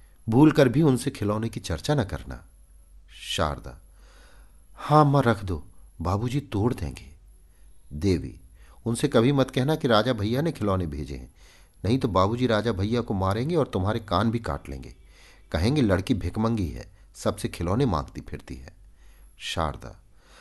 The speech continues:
"हाँ अम्मा, रख दो, बाबूजी तोड़ देंगे।"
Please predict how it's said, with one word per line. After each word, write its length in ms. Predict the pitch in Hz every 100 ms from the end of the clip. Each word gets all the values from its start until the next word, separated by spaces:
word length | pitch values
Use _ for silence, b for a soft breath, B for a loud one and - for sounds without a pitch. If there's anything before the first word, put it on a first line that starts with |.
| b -
"हाँ 140 | 147
अम्मा, 160 | 151 147
रख 240 | 123 117
दो, 120 | 104 78 b b b
बाबूजी 340 | 107 110 123 123
तोड़ 300 | 110 101 117
देंगे।" 320 | 80 67